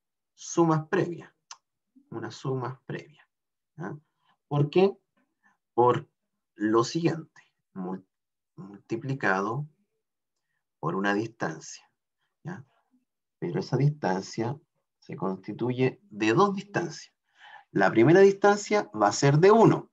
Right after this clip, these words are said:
porque así llego desde el punto A al punto B de forma horizontal. Pero después tengo que llegar del punto B al punto C de forma horizontal, y es esa distancia. Esta es exactamente esa distancia.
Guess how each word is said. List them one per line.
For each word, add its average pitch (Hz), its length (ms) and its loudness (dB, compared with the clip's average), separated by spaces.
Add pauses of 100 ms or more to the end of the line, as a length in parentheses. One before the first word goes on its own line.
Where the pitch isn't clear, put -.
(320)
porque - 280 -6
así 143 460 0
llego 123 460 4
desde 104 220 6
el 85 120 -4
punto 107 500 0
A 117 80 6
al 147 160 4
punto 165 400 6
B - 260 2 (300)
de 98 120 -2
forma 123 280 2
horizontal. 135 640 0 (380)
Pero 110 140 2
después 110 300 2
tengo 139 180 4
que 127 120 2
llegar 113 260 4
del 107 220 2
punto 113 520 -2
B 117 240 4
al 165 180 2
punto 165 360 0
C 190 240 0
de 175 140 2
forma 175 500 2
horizontal, 190 720 0 (460)
y 180 60 4
es 175 100 0
esa 220 180 2
distancia. 220 520 -2 (1120)
Esta 147 220 -4
es 131 60 -4 (800)
exactamente 160 600 0
esa 151 120 -4
distancia. - 440 -4